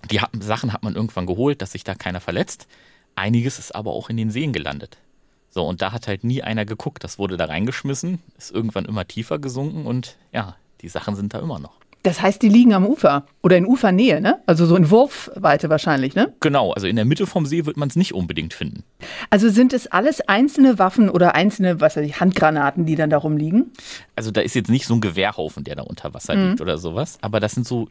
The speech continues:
Speaker 1: die Sachen, die ich am Ufer finde. Was es auch noch gab, ist, das ist hier am Ziegelinnensee. Dort sind Sachen nicht nur von einzelnen Leuten reingeworfen worden, sondern wurden systematisch in einer koordinierten Aktion versenkt.
Speaker 2: Heißt, Laster ans Ufer oder was und dann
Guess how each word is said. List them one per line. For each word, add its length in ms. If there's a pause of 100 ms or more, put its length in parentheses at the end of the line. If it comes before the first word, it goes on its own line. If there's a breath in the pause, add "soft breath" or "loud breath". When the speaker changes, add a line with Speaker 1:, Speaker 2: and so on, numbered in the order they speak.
(100)
Speaker 1:
die 80
Sachen, 320
die 80
ich 100
am 140
Ufer 180
finde. 300 (560 soft breath)
Was 160
es 180
auch 180
noch 200
gab, 360
ist, 340
das 120
ist 140
hier 160
am 120
Ziegelinnensee. 760 (260)
Dort 280
sind 220
Sachen 380
nicht 240
nur 380 (240)
von 240
einzelnen 460
Leuten 340
reingeworfen 720
worden, 340
sondern 400
wurden 340
systematisch 800
in 160
einer 160
koordinierten 640
Aktion 460
versenkt. 420 (400)
Speaker 2:
Heißt, 480
Laster 440
ans 200
Ufer 380
oder 160
was 260
und 120
dann 380